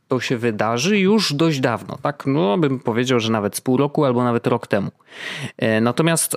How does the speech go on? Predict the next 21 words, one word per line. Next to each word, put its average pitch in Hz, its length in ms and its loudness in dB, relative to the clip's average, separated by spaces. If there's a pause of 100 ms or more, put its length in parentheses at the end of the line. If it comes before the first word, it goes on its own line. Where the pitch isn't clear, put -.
(120)
ostatecznie 156 640 0
chyba 143 280 0
zapadła 127 460 0
decyzja 139 560 2
i 139 160 2
to 123 140 0
się 127 160 0
faktycznie - 520 -4
wydarzyło. 110 600 0 (280)
Otóż - 540 0 (500)
B 131 120 0
M 208 200 4
W 139 200 0 (280)
stwierdziło, 131 720 0 (380)
że 131 440 0 (540)
będzie, 160 640 2 (440)
y, - 60 -4
od 123 220 -2
swoich 139 640 -2 (320)
użytkowników, 127 1200 -2 (220)
kierowców 127 680 0